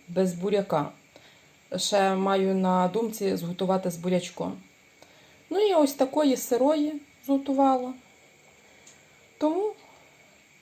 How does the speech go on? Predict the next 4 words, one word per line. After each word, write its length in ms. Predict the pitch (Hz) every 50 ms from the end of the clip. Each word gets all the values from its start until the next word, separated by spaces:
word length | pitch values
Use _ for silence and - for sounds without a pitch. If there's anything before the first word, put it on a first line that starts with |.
| _ - _ _ - - - - - - _ _ _ _ - - _ _ _ _ _ _ _ _ _ _ _ _
нам 260 | 247 254 311 349 320
вистачить, 760 | 254 180 190 185 185 - - 175 - - 180 185 - - - - - - - - 143 -
аби 240 | - 202 208 208 285
був 440 | 285 208 220 220 202 190 185 - -